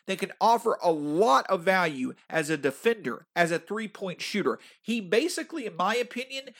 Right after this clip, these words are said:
is the, similar to Trey Murphy in terms of he may not have as high of a projection as a three-point shooter,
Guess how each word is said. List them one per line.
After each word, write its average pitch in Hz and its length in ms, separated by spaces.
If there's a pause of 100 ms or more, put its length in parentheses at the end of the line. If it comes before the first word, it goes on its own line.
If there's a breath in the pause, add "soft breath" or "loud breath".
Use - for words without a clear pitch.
(280 soft breath)
is 269 440 (280 soft breath)
the, 175 300 (260)
similar 294 520
to 214 100
Trey 226 240
Murphy 202 540
in 160 280
terms 226 420 (120)
of 208 180
he 175 340
may 233 200
not 285 180
have 226 240
as 190 120
high 220 200
of 220 80
a 208 80
projection 190 560
as 151 160
a 143 60
three-point 180 480
shooter, 208 360